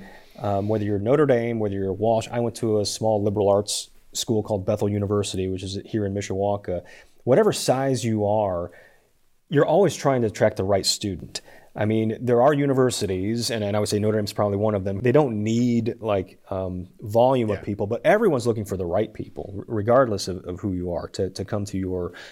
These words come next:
Speaker 1: your institution. And so being authentic and, and, and kind of raising that flag, like, "Here's who we are, <clears throat> and if you resonate with this, hey, check us out," I think is something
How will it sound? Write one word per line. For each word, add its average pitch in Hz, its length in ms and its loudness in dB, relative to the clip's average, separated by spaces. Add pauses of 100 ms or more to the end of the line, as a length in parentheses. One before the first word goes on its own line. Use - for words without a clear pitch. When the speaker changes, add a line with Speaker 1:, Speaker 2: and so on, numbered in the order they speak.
(200)
Speaker 1:
your 104 180 0
institution. 92 640 -6
And 90 120 -8
so 104 260 0 (420)
being 170 220 4
authentic 120 560 2
and, 98 400 -2
and, 95 380 -4
and 98 120 -6
kind 113 200 -2
of 95 80 -2
raising 113 280 4
that 101 140 0
flag, 104 300 -2
like, 98 120 0
"Here's 214 360 -2
who 127 440 0 (300)
we 120 240 2
are, 101 420 2
<clears throat> - 40 -18
and - 480 2
if 113 80 -2
you 156 100 0
resonate 123 380 4
with 113 140 0
this, 113 340 0 (220)
hey, 101 360 2
check 117 220 2
us 104 120 0
out," 98 300 0 (400)
I 110 80 0
think 127 180 2
is 110 80 2
something 107 320 -2